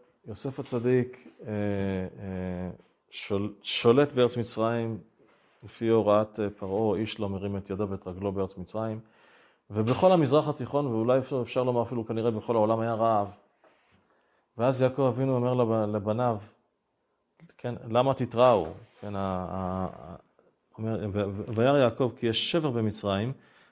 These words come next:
אומרים חז"ל שזה הוא ראה באספקלריה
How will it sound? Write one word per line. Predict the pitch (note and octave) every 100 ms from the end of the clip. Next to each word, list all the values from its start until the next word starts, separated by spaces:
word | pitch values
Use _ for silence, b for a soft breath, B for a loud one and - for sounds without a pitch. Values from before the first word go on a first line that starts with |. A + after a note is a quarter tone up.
| b
אומרים | A2 A2+ A#2+
חז"ל | B2 A#2 C3
שזה | A#2 G#2 G#2+
הוא | G2+
ראה | A2 A#2
באספקלריה | A#2 A2+ A2+ - A2+ A2+ G#2+ G#2